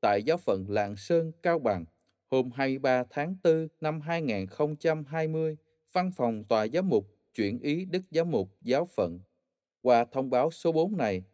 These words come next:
với những nội dung, giáo phận tiếp tục áp dụng phương án cách ly xã hội trong sinh hoạt tại nhà thờ thêm một tuần nữa,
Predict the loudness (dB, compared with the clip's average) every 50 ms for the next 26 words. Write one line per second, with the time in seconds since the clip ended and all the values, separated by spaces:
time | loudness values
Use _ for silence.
0 | _ _ _ 0 0 2 2 0 -2 -2 0 0 2 2 0 0 0 -2 -2 -2
1 | -2 -8 -12 _ _ _ _ _ _ _ _ _ _ _ _ _ 0 0 2 2
2 | 2 2 0 0 0 -4 -6 -4 -6 -6 0 _ 0 0 0 _ _ -4 -4 -4
3 | -2 -4 -4 -2 -2 -4 -8 -6 -2 -2 0 0 -2 -4 -4 -4 -4 -6 -10 -14
4 | _ _ _ _ _ _ _ -6 -6 -6 _ -4 -2 -2 -2 -4 -6 -6 -4 -4
5 | -4 -2 -4 -6 -6 -6 -8 -12 _ _ _ _ _ _ _ _ _ _ _ _
6 | _ 0 0 0 0 -2 -4 -4 -4 -4 -2 -4 -4 -4 -4 -4 -2 -2 -2 -2
7 | -2 -2 -4 -4 -4 -4 -4 -4 -4 -4 -4 -8 -14 _ _ _ _ _ 4 4
8 | 4 6 4 2 0 0 0 -2 -4 _ _ 0 2 2 0 -4 -6 -6 -6 -8
9 | -8